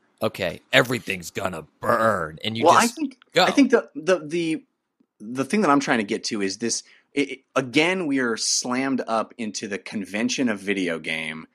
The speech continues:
Speaker 2: slammed up against the ambition of narrative. And we, we talk about, you know, this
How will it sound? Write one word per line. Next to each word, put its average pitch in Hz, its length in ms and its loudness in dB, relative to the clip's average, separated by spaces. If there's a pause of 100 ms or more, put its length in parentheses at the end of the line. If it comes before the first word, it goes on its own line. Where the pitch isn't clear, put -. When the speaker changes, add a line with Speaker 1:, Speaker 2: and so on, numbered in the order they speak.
Speaker 2:
slammed 117 440 0
up 104 160 0
against 95 300 -6
the 98 120 -8
ambition 87 500 -6
of 76 120 -12
narrative. 67 560 -10 (440)
And 107 340 2 (120)
we, 123 220 -6
we 131 120 -4
talk 139 260 2
about, 113 540 2 (100)
you 104 120 -10
know, 87 420 -8
this 92 340 -8